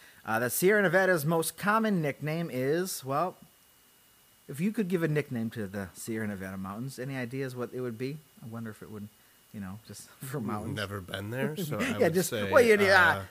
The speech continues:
Speaker 2: uh,
Speaker 1: mountains over there. No, they, uh,
Speaker 2: Yeah, those big rocks.
Speaker 1: Yeah, bi-, the big rocks.
Speaker 2: S-, snowy Nevada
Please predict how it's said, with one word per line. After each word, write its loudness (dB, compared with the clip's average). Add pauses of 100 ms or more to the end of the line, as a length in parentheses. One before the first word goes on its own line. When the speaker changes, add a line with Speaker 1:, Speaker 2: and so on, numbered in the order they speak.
(220)
Speaker 2:
uh, -14 (100)
Speaker 1:
mountains 6
over 6
there. 2
No, -2
they, -6
uh, -6 (280)
Speaker 2:
Yeah, -10
those -12 (200)
big -10
rocks. -10
Speaker 1:
Yeah, -10
bi-, -4
the -6
big -4
rocks. -2 (600)
Speaker 2:
S-, -18 (680)
snowy -12
Nevada -10